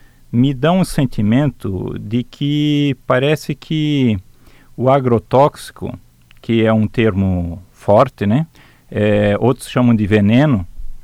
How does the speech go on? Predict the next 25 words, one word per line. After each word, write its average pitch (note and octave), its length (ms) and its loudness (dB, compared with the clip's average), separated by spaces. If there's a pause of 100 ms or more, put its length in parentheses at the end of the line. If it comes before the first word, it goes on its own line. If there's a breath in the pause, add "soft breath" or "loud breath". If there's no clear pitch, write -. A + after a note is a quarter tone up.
(340 soft breath)
outros, B2+ 640 0
por A#2+ 240 0
incrível A#2+ 400 0
que - 60 -20
pareça, B2 420 2
chamam C#3 400 2
de A#2 140 2
remédio, A2+ 600 2 (440 soft breath)
mas G#2+ 200 -2
os G#2 120 -4
agrônomos, D#3 560 2
como B2+ 260 0
eu, F#3+ 340 0
gostam A#2+ 400 2
de F#3+ 80 -2
chamá-los A#2+ 720 -2
como C3+ 540 -2
defensivos C3 920 -2
agrícolas, G2 680 -4 (420 soft breath)
porque, - 280 -6
na A#2 80 2
realidade, G#2+ 300 0
o B2 40 2
termo A#2+ 320 -2
defensivo C#3+ 1120 -2